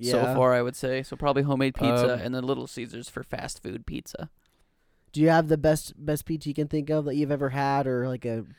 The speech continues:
Speaker 2: restaurant?
Speaker 3: My personal favorite go-to is probably just Red Baron 'cause it's cheaper and it tastes okay. It tastes fine.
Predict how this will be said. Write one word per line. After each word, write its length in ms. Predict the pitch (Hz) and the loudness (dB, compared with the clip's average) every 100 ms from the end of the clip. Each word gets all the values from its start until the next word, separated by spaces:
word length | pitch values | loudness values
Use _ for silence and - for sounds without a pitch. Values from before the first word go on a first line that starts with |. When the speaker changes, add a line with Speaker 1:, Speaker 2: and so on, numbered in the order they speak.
| - | -12
Speaker 2:
restaurant? 640 | 131 131 131 139 135 - - | -4 -2 -2 -4 -4 -6 -8
Speaker 3:
My 140 | 139 | -8
personal 600 | 139 - 175 175 - 156 | -4 0 0 0 -4 -4
favorite 400 | 143 143 135 123 | -2 0 0 -2
go-to 420 | 120 113 113 - 113 | -4 -2 -2 -4 -6
is 140 | 107 | -4
probably 400 | 120 113 113 107 | -2 -2 -2 -4
just 260 | 107 98 - | -6 -10 -6
Red 220 | 104 110 | -6 -4
Baron 300 | 101 104 107 | -4 -4 -6
'cause 160 | - 107 | -10 -14
it's 120 | 101 | -14
cheaper 440 | - 104 104 110 | -10 -10 -8 -6
and 120 | 110 107 | -6 -6
it 100 | - | -8
tastes 500 | 107 104 - - - | -8 -8 -8 -10 -6
okay. 500 | 110 - 110 113 113 | -6 -4 -6 -6 -8
It 80 | - | -12
tastes 260 | 120 107 | -10 -10
fine. 380 | - 107 113 120 | -6 -6 -4 -6